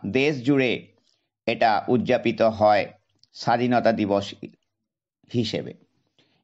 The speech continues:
In our school, teachers, students and other staff celebrate this day with a great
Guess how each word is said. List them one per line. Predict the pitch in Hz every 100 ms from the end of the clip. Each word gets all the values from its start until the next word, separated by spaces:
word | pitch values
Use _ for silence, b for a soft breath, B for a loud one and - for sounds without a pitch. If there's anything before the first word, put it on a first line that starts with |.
| 120
In | 170
our | 208 220 220
school, | - 160 165 175 156
teachers, | 151 - 160 160 135 -
students | 135 131 135 143 147 - 123
and | 123 -
other | 120 135 139 -
staff | 147 120 95 - -
celebrate | 123 131 104 131 131 104
this | 127 110 120
day | 123 131 -
with | 123 - 113
a | 117 113 110
great | 123 139